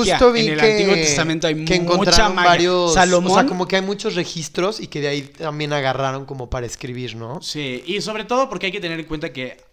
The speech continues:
Speaker 3: en la antigüedad la, la transmisión oral era muy importante, ¿no? O sea, era un arte que
Speaker 2: Ujú.
Speaker 3: hoy en día no es tan importante.
Speaker 2: Y se hizo como teléfono descompuesto y mira, <laughs>
Speaker 1: Sí.
Speaker 2: quedamos con lo que se pudo.
Speaker 3: Sí.
Speaker 2: Pero bueno,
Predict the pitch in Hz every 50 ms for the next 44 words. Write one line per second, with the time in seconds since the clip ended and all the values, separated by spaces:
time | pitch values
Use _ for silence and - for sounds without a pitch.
0 | _ _ 143 131 131 131 135 127 - 127 120 127 131 131 131 151 147 147 - -
1 | 139 127 120 113 107 101 - - _ - - - 123 113 - - 123 127 117 123
2 | 127 110 - 135 131 135 135 131 131 131 127 123 117 117 123 123 131 139 147 147
3 | 131 127 113 117 104 - - 110 101 - 92 92 98 107 123 131 113 - 113 113
4 | 117 120 120 123 123 117 - - - 202 - - 104 185 147 139 131 127 143 139
5 | 123 120 117 117 117 113 110 110 107 107 104 - - - - - 107 107 110 98
6 | - - - - 175 156 - _ _ _ _ _ _ _ _ _ - 156 151 147
7 | 156 139 165 147 147 143 139 131 135 139 147 139 147 151 147 139 135 139 135 -
8 | 143 131 127 - 165 165 - - 143 139 127 123 123 127 131 135 139 143 - 160
9 | 160 - 220 202 - 240 208 190 185 170 156 151 - 156 131 123 127 127 - -
10 | 123 156 160 160 160 160 175 180 180 - - 165 147 139 131 135 139 127 131 123
11 | - 165 214 226 202 - - - - - - - - - - 120 107 98 107 -
12 | - - - - 156 156 156 165 147 127